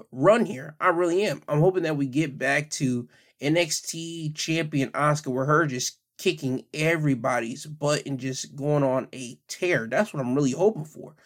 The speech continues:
because Asuka needs to be a monster. She needs to be going back to that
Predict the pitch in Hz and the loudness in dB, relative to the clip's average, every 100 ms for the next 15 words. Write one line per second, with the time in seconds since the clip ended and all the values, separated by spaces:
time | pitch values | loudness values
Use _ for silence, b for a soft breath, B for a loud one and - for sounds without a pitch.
0 | b b - 143 151 123 - - 156 240 | b b -8 0 0 0 -4 -2 2 0
1 | - 202 160 131 170 202 196 - 190 151 | 2 2 4 6 6 6 2 -6 -8 -8
2 | 139 127 123 151 _ _ _ 139 135 131 | -6 -6 -8 -10 _ _ _ -2 0 2
3 | 127 160 165 156 143 123 143 139 160 170 | 4 6 6 4 0 -4 0 4 4 2
4 | 156 139 139 131 135 151 117 127 120 - | -2 -2 -2 -2 0 0 2 2 2 -2
5 | - 127 120 b b b b - 139 123 | -6 -4 -4 b b b b 0 2 2
6 | 107 | -2